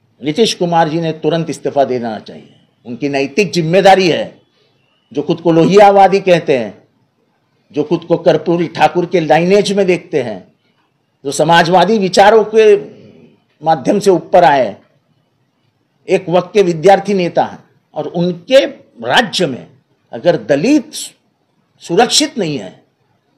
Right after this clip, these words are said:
तो फिर क्या मतलब है राज्य व्यवस्था का? देखो, मैंने पहले ही कहा है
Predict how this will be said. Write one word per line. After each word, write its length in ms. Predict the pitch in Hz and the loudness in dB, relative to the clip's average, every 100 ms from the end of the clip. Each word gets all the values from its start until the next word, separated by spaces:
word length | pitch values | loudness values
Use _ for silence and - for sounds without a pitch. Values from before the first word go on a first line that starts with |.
| _ _ _ _ | _ _ _ _
तो 60 | 180 | -10
फिर 180 | 226 | -10
क्या 180 | 233 240 | -8 -6
मतलब 300 | 262 247 262 | -6 -2 -2
है 60 | 247 | 0
राज्य 260 | 226 202 | -2 -2
व्यवस्था 340 | 208 175 - 135 | 0 -2 -4 -14
का? 280 | 104 - _ _ _ _ _ _ - 208 - | -16 -20 _ _ _ _ _ _ -20 -10 -2
देखो, 340 | 151 135 160 | -2 0 -2
मैंने 300 | 156 143 151 | -2 -4 -4
पहले 340 | 151 147 143 | -2 -2 0
ही 140 | 147 147 | -2 -2
कहा 360 | 147 135 135 | -2 -2 -2
है 520 | 139 135 135 131 135 | -4 -6 -6 -8 -10